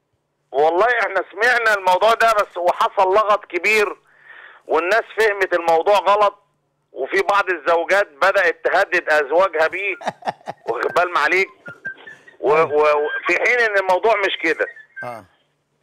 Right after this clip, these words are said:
Speaker 1: الموضوع هو طبعًا القانون أو تعديل القانون
Speaker 2: مم. بيطبق
Speaker 1: خاص
Speaker 2: من تاريخه.
Speaker 1: بتزوير الإعلان اللي بيتبعت للزوجة.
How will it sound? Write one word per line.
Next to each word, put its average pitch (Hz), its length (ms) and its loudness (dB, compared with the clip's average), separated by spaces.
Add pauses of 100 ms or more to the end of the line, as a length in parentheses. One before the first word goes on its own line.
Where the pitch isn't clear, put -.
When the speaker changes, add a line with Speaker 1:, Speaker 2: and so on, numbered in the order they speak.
(160)
Speaker 1:
الموضوع 185 480 2
هو 220 140 4
طبعًا 233 280 0
القانون 202 760 0 (1000)
أو 147 120 2
تعديل 160 380 -2
القانون 214 680 0 (300)
Speaker 2:
مم. 139 200 -12 (560)
بيطبق 165 180 -4
Speaker 1:
خاص 233 340 2
Speaker 2:
من 233 140 -10
تاريخه. 240 300 -2
Speaker 1:
بتزوير 214 460 -2
الإعلان 196 720 0
اللي 190 180 -2
بيتبعت 208 540 -2
للزوجة. 165 680 -2